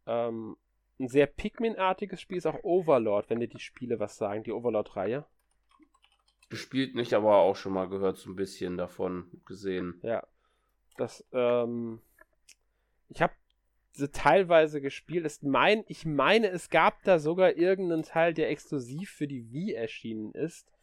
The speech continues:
Speaker 1: Ähm, aber das könnte auch ein Port gewesen sein, der einen Untertitel bekommen hat. Äh, weil es sind ja eigentlich Action-Rollenspiele.
Speaker 2: Mhm.
Speaker 1: Aber man hat halt wie in Pikmin so ein bisschen die, ähm,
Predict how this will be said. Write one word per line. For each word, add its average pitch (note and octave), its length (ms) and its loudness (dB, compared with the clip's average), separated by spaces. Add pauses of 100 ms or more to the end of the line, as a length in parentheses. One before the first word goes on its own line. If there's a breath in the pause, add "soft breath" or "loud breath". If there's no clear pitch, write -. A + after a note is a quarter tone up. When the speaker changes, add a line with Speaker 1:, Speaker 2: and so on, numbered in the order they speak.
(640 soft breath)
Speaker 1:
Ähm, C3+ 440 2
aber C#3+ 260 2
das C3+ 180 -6
könnte D3+ 380 2
auch D3 100 4
ein D3+ 100 -4
Port - 460 4
gewesen D#3+ 400 -2
sein, D3 180 2
der C3+ 100 0
einen C3+ 120 -2
Untertitel C3 520 -4
bekommen A#2 440 -4
hat. - 300 -4 (680)
Äh, C3 200 2
weil C#3 160 8
es D3+ 100 -2
sind F#3 120 -4
ja F3 120 8
eigentlich E3+ 440 4
Action-Rollenspiele. G#2+ 1200 -2 (800)
Speaker 2:
Mhm. G2 520 -6 (600)
Speaker 1:
Aber C#3 300 2
man D3+ 260 2
hat D#3+ 160 0
halt D#3+ 300 2
wie D#3+ 160 -6
in F3 140 -4
Pikmin F3 500 -6
so C#3+ 120 -2
ein C#3+ 100 -2
bisschen D3+ 420 -4
die, C#3+ 260 -6
ähm, C3 920 -2